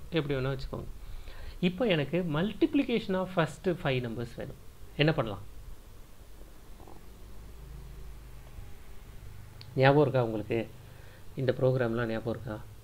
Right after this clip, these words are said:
Addition of first ten numbers எப்படி பண்ணுவோம்? Uh, first integer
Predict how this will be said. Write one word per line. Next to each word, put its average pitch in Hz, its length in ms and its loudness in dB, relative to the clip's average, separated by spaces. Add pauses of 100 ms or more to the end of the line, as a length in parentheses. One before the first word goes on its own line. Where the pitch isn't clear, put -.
(1120)
Addition 156 420 6
of 156 160 6
first 131 260 2
ten 139 240 4
numbers 127 380 4
எப்படி 131 240 2
பண்ணுவோம்? 120 500 2 (800)
Uh, - 220 -8 (220)
first 120 240 -2
integer 120 680 2